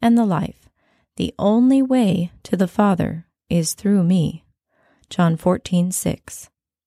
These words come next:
There was a very special star on the first Christmas. Scholars from faraway countries noticed that special star. The star told them someone special had been born.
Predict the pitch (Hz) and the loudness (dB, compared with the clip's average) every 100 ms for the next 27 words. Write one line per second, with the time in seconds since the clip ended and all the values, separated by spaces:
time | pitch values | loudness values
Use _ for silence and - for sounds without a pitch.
0 | _ _ _ _ _ - 262 269 254 240 | _ _ _ _ _ 0 2 2 0 2
1 | 302 330 - - 208 226 220 - 180 147 | 0 0 -2 -4 -2 -2 -4 -4 -2 -2
2 | 143 - 185 175 - 160 151 - 165 - | -4 -6 -4 -4 -4 -8 -8 -10 -10 -10
3 | - - - - _ _ _ _ _ - | -14 -16 -16 -18 _ _ _ _ _ -12
4 | - 214 226 190 170 - 185 - 202 220 | -2 0 2 0 -2 -2 -2 0 2 2
5 | 202 175 175 208 208 165 165 180 190 254 | 2 0 -2 -2 -2 -2 -2 0 2 0
6 | 147 - - 165 - - 160 - 147 - | -2 -6 -4 -4 -4 -4 -2 -2 -6 -6
7 | - 73 - - _ _ _ _ _ _ | -6 -8 -10 -20 _ _ _ _ _ _
8 | 170 - 170 180 214 156 143 156 165 - | -4 -2 0 0 0 -4 -4 -2 -2 -2
9 | 170 170 - - 233 - 143 175 160 185 | 0 0 -2 -4 -2 -2 -2 -4 -2 0
10 | 185 196 226 - 180 | 2 0 0 -4 -12